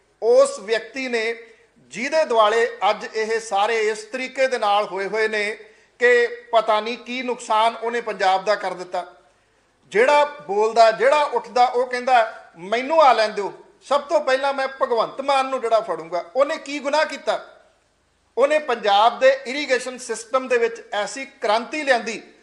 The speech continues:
ਪੰਤਾਲੀ ਸਾਲ ਤੋਂ ਬਾਅਦ ਟੇਲਾਂ ਤੱਕ ਪਾਣੀ ਪਹੁੰਚ ਗਿਆ। ਐਸ ਐਸ ਐਫ ਵਰਗੀ ਸੋਚ ਮਾਨ ਸਾਹਿਬ ਦੀ ਹੀ ਹੋ ਸਕਦੀ ਹੈ,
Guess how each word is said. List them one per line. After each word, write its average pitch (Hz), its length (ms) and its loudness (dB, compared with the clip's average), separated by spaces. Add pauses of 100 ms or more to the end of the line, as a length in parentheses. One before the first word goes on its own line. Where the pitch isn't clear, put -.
(140)
ਪੰਤਾਲੀ 233 580 2
ਸਾਲ 233 360 2
ਤੋਂ 240 180 -2
ਬਾਅਦ 254 340 8 (320)
ਟੇਲਾਂ 240 340 2
ਤੱਕ 240 240 -6
ਪਾਣੀ 220 340 -2
ਪਹੁੰਚ 220 280 -4
ਗਿਆ। 196 180 -2 (600)
ਐਸ 220 240 2
ਐਸ 254 180 0
ਐਫ 262 100 0 (100)
ਵਰਗੀ 240 300 -4
ਸੋਚ 240 400 0 (160)
ਮਾਨ 190 260 0
ਸਾਹਿਬ 254 320 4
ਦੀ 233 100 -8
ਹੀ 269 120 -6
ਹੋ 285 140 0
ਸਕਦੀ 185 380 -8
ਹੈ, - 140 -8